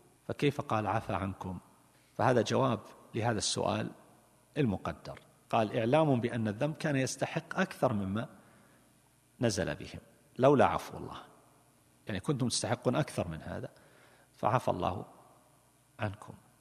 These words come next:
هذا جواب، كما في قوله تعالى في سورة ال-، الحشر، في سورة الحشر: "ولولا أن كتب الله عليهم الجلاء"، نعم،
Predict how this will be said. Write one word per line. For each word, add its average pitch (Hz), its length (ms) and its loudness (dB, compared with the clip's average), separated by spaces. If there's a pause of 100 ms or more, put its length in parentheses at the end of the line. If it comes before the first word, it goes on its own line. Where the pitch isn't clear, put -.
(540)
هذا 233 180 -2
جواب، 101 360 -4 (300)
كما 120 200 0
في 98 120 -4
قوله 95 440 0
تعالى 92 480 -4 (720)
في - 220 -12
سورة 101 520 -2
ال-، 90 640 -10 (440)
الحشر، - 440 -4 (1000)
في - 80 -14
سورة 113 320 -2
الحشر: - 440 -6 (720)
"ولولا 104 420 4
أن 92 60 -4
كتب 101 340 -4
الله 90 360 -2
عليهم 87 480 -6
الجلاء"، 120 540 -4 (1200)
نعم، 117 240 0